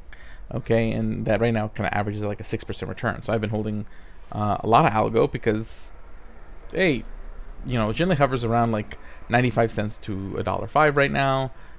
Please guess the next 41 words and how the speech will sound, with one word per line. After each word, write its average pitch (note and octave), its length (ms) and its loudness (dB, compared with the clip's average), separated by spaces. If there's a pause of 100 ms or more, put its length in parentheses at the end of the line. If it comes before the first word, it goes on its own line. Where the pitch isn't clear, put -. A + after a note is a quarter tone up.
(140)
Um, A2 600 0
so A#2+ 120 0
it A2+ 60 4
has, C3+ 160 6
like, B2+ 140 0
a A#2+ 40 -2
trading A2 300 2
range, A2+ 300 0
but G#2 80 -4
at - 40 -2
the - 60 -8
same A2 140 0
time, G#2 160 0
you're G2 100 -6
collecting G#2 520 -4
six G2+ 220 -6
percent G#2 240 -4
interest. - 420 -6 (1200)
That's, - 460 0
that's C3 200 2
a - 40 -8
pretty A2 520 -2
awesome G#2 320 -2
story - 400 -6 (1080)
from B2+ 180 -2
a B2+ 40 0
financial F3 380 2
perspective. - 560 -8 (680)
But F3+ 400 6
the D#3 60 4
technology, C#3+ 760 0 (220)
again, B2 280 0
has D3+ 340 0
backers. - 460 2
There's A2 120 -6
someone, C#3+ 400 0
I A#2 160 4
forget A#2+ 320 -2
exactly A#2+ 460 -2
who, G#3+ 240 -2
but, A2 200 0